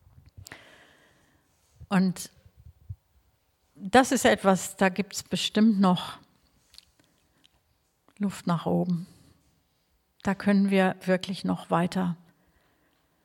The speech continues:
wachsen in der Liebe, in dieser ersten Liebe. Und deshalb können wir dieses Sendschreiben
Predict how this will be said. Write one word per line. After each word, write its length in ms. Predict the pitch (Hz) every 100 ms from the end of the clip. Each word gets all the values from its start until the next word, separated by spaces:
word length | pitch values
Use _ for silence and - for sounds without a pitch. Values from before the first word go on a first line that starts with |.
| _ _ _ _ -
wachsen 560 | 185 - - 180 165 - _ _ _ - _
in 160 | 196 190
der 120 | 180
Liebe, 480 | 175 180 180 175 175 _ _ _
in 220 | 226 202
dieser 480 | 196 190 190 180 175 - _ _ _ _ _ - - _ _ -
ersten 480 | 202 196 - -
Liebe. 480 | 190 175 170 170 175 - _ _ _ _ _ - - - _ _ _ _ _ _ _ _ _ _ _ _ _ _ - - - -
Und 120 | 214
deshalb 320 | 226 254 254 -
können 200 | 262 254
wir 100 | 247
dieses 580 | 226 214 220 - - - - -
Sendschreiben 960 | 214 226 254 - - 240 233 220 226